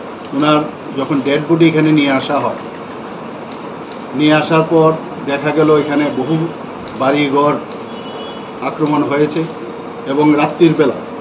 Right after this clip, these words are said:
প্রায় আটটার থেকে শুরু করে সারা রাত্র ধরে বিভিন্ন বাড়িঘর আক্রান্ত হয়েছে। মানুষ ঘর থেকে বেরিয়ে অন্যত্র ওদের যেতে হয়েছে। বিভিন্ন জায়গায় আমাদের সরকারের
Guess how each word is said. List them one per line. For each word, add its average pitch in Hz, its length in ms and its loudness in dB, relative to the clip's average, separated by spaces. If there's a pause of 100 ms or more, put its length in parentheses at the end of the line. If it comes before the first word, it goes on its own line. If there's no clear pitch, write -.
(160)
প্রায় 127 240 -4
আটটার 165 300 -2
থেকে 165 180 4
শুরু 151 320 -2
করে 120 160 0 (520)
সারা 147 260 2
রাত্র 147 360 0
ধরে 156 200 2 (100)
বিভিন্ন 160 320 4
বাড়িঘর 139 460 2 (680)
আক্রান্ত 139 340 -2
হয়েছে। 147 480 0 (760)
মানুষ 156 300 4 (160)
ঘর 139 180 -4
থেকে 160 200 0
বেরিয়ে 156 480 4 (480)
অন্যত্র 151 520 2 (600)
ওদের 135 220 -2
যেতে 147 340 2
হয়েছে। 156 300 2 (140)
বিভিন্ন 147 500 4 (800)
জায়গায় 139 340 2
আমাদের 143 340 0 (920)
সরকারের 139 380 0